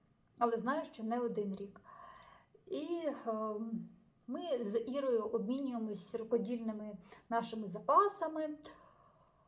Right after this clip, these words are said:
І минулого року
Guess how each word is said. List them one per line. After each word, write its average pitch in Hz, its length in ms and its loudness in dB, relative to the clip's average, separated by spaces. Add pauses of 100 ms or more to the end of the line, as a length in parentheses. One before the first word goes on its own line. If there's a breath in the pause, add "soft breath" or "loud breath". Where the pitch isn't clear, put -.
(800 loud breath)
І 320 380 -4 (460)
минулого 262 600 4
року 214 520 0